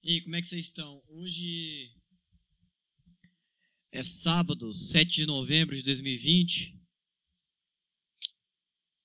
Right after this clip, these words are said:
E semana boa, semana foda, pelo menos pra mim.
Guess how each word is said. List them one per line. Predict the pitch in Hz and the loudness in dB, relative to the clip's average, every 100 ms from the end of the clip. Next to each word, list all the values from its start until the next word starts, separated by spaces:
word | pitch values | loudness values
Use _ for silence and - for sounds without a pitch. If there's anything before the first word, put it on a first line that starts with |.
| _ _ _ _ _ _ _ | _ _ _ _ _ _ _
E | 135 143 160 165 160 151 139 127 117 113 | -14 -10 -6 -6 -6 -6 -8 -8 -10 -12
semana | - - 156 175 220 | -8 -8 -4 -4 -4
boa, | 175 170 165 113 110 - | -2 0 -2 -4 -16 -20
semana | - - 147 170 | -20 -16 -10 -10
foda, | - 139 151 170 | -10 -8 -4 -2
pelo | 175 143 | -4 -6
menos | 135 147 - | -8 -10 -10
pra | 143 | -10
mim. | 123 127 170 175 | -8 -4 -4 -6